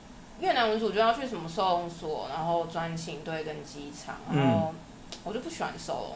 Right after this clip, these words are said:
Speaker 1: 所，
Speaker 2: 嗯。
Speaker 1: 然后专勤队好像也没有什么特别的兴趣，
Speaker 2: 嗯。
Speaker 1: 然后我觉得机场就是，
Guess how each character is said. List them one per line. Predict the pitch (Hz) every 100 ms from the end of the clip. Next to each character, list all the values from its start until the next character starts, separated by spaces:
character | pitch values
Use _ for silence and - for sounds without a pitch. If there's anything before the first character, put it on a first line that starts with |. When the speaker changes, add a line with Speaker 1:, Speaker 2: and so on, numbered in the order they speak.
| -
Speaker 1:
所， | - - 123
Speaker 2:
嗯。 | 123 104 95 - - -
Speaker 1:
然 | 165
后 | 196 214 208
专 | 208 277 294
勤 | 294 190 180
队 | 254 220 202 175 160 - - - - - - - -
好 |
像 | 170 277
也 |
没 | 156
有 | 151
什 | 170
么 | -
特 | 196
别 | - -
的 |
兴 | - 117 117
趣， | 117 117
Speaker 2:
嗯。 | 110 - -
Speaker 1:
然 | 147 151
后 | 151 139 92 - - - - - - -
我 | 175
觉 | 294
得 |
机 | 294 240 247
场 | 233 151
就 |
是， | 170 190 175